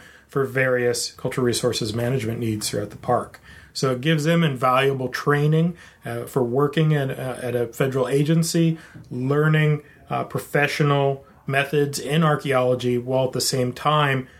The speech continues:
working at the same place that al-, also happens to be fostering their, their research. Um, and in fact, I'm also a product of, of that very fact. You know, I was actually hired as a student hire through Syracuse University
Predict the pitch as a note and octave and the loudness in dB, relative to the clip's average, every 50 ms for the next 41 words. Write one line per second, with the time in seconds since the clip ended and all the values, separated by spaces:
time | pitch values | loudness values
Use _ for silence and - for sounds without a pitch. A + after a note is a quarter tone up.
0 | - _ _ - C#3+ D#3 E3 D#3+ E3 E3 D3+ C#3+ C3+ - B2+ - - C#3 B2+ A#2 | -20 _ _ -6 -2 0 0 0 2 2 2 0 0 -2 -4 -4 -4 -4 -4 -4
1 | A2+ - - D#3 E3 D3+ C3 A#2+ - - C3+ B2+ - C3+ B2+ B2 B2+ B2 B2+ - | -6 -4 0 0 2 2 2 0 -2 -4 -4 -2 0 0 0 2 0 0 0 0
2 | C3+ B2+ - - B2+ - B2+ A#2+ A2+ - B2+ A#2 A#2 A2+ - - A#2+ A2+ A2 G#2+ | 0 0 2 0 0 0 0 -2 0 -2 -4 -4 -2 -4 -4 -4 -4 -4 -4 -2
3 | - B2 A2 G#2+ - - A#2+ A2+ A2 G#2+ G#2+ A2 A2+ A2+ - - C3+ B2+ C3 F3 | -2 -2 -2 -2 -2 -4 -4 -2 -2 -2 -2 -2 -4 -4 -4 -4 -2 0 4 4
4 | G#3 G3 - - - - - - - - - - - - - - - - - - | 4 4 4 0 -2 -6 -10 -12 -12 -12 -12 -12 -14 -18 -20 -20 -20 -20 -20 -20
5 | - _ _ - C#3 A#2+ A#2+ B2 C#3 E3 - D#3+ C#3 C3+ - D3+ C#3 C3 - - | -20 _ _ -4 -2 0 0 0 -4 -4 -4 -4 -4 -2 0 0 -2 -2 -4 -6
6 | - - C#3+ D#3+ F3+ F#3+ F3 E3 D#3 C#3+ C#3 C3 - C#3+ B2+ B2 A#2+ - - C3+ | -6 -4 -2 0 0 2 2 2 2 2 0 -2 -2 -2 -2 -2 -2 -2 -2 -2
7 | B2+ B2 B2 A#2 A#2 - B2 A2 A2 - - - B2 A2 A#2 A2+ A2 A2 A2 A#2 | -2 -2 -4 -6 -6 -6 -6 -6 -6 -8 -10 -8 -8 -6 -4 -4 -6 -6 -6 -4
8 | A2+ A2 G#2+ - - A#2 B2 - A#2+ A#2+ A#2 A#2 A#2+ A#2 A#2+ A#2 - - - - | -4 -4 -4 -4 -4 -6 -6 -4 -4 -2 0 0 2 2 2 0 -2 -6 -12 -20
9 | - - - - B2 A#2+ - - - C3 - - B2+ B2 B2 B2+ B2+ B2 B2 B2 | -20 -20 -10 -6 -4 -4 -2 0 0 0 2 2 2 4 4 4 2 2 0 0
10 | - - - B2+ B2 A#2 A#2+ A2 - - A#2+ A#2 A#2 A#2 A#2 A#2 A#2 - - - | 0 0 0 -2 -2 -2 -4 -4 -2 0 0 2 2 0 -2 -2 -4 -10 -16 -20
11 | - - _ - C3+ B2 A2 - - C3 B2+ A2+ - - B2 A2 A2 A#2 A#2+ A2+ | -20 -20 _ -4 -2 0 0 0 2 2 2 0 0 -2 -2 -2 0 0 -2 0
12 | G#2 A#2+ A#2+ A#2 A2+ - B2+ A#2 A#2 A2+ A2+ A2 | 0 0 0 0 0 -2 -2 0 0 -2 -2 -4